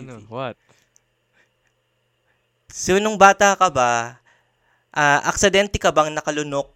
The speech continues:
Speaker 2: ng mga bagay na di naman kalunok-lunok? May ma-, <laughs> may mga nalunok
Speaker 1: Oh,
Speaker 2: ka
Speaker 1: yeah.
Speaker 2: ba?
Speaker 1: Ay.
Speaker 2: <laughs>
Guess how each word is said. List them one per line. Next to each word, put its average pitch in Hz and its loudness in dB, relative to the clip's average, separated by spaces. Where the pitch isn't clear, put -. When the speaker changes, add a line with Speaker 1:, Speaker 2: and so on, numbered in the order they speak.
Speaker 2:
ng 147 -14
mga 143 -8
bagay 123 -6
na 151 -10
di 151 -12
naman 139 -4
kalunok-lunok? 120 -6
May 156 -2
ma-, 185 0
<laughs> - -10
may - 0
mga 247 2
nalunok 208 4
Speaker 1:
Oh, 214 0
Speaker 2:
ka - 6
Speaker 1:
yeah. - -2
Speaker 2:
ba? 120 -2
Speaker 1:
Ay. 107 -14
Speaker 2:
<laughs> - -8